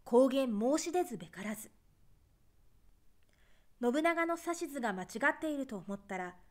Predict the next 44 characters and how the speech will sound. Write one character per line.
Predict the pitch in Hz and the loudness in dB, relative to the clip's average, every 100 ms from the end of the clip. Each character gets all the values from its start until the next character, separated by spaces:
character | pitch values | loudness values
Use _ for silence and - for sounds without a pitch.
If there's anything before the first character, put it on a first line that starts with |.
| _ - | _ -4
上 | 196 | 0
辺 | 247 262 | 2 2
だ | 269 | -2
け | 269 | -4
従 | 262 - 262 | -6 -6 -4
っ | 262 | -4
て | 277 | -4
は | 254 185 | -4 -4
い | 170 | -4
け | 220 | -4
な | 240 | -2
い | 311 | -2
と | 320 | 0
い | 285 240 | -2 -2
う | |
の | 190 | -4
だ。 | 165 151 - - _ - - - - - - - _ - | -10 -16 -20 -20 _ -20 -20 -20 -20 -20 -20 -20 _ -6
さ | 226 | 2
ら | 240 240 | 2 2
に | 190 - | -2 -8
続 | 170 202 | -10 -8
け | 208 | -6
て、 | 196 196 - - | -4 -6 -8 -4
信 | 208 269 | 0 2
長 | 320 330 | 2 4
の | 330 | 2
指 | 330 349 339 | 0 -4 -6
図 | 302 | -6
に | 262 180 | -4 -4
異 | 180 | -2
論 | 190 254 | -2 -2
が | 285 | -2
あ | 294 | -2
る | |
な | 269 196 | -4 -4
ら、 | 185 - - - | -6 -10 -20 -20
き | - | -16
ち | - 359 | -4 -2
ん | 381 | 0
と | - | -2
弁 | - 185 208 | -2 -4 -2
明 | 247 247 | 0 -2
せ | 269 | -4
よ。 | 233 | -6